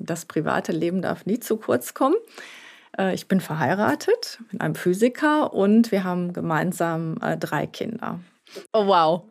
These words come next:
Speaker 2: Das ist ja auch, äh, 'ne Aufgabe einfach. Also man könnte jetzt nicht ahnen, dass du das alles unter einen Hut kriegst. Das tust du.
Speaker 1: Mhm.
Speaker 2: Ähm, wie machst du das?
Speaker 1: Ja, ich glaube, was ich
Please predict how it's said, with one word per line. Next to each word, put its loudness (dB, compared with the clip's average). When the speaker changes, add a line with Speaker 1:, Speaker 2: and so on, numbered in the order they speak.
Speaker 2:
Das 2
ist -6
ja 2
auch, 0
äh, -2
'ne -4
Aufgabe -4
einfach. -8
Also -2
man 0
könnte 0
jetzt -2
nicht -2
ahnen, 0
dass -4
du -4
das -2
alles -2
unter 2
einen 4
Hut -2
kriegst. -6
Das -6
tust -4
du. 0
Speaker 1:
Mhm. 0
Speaker 2:
Ähm, 2
wie -2
machst -6
du -6
das? -6
Speaker 1:
Ja, 4
ich -2
glaube, 4
was -2
ich -2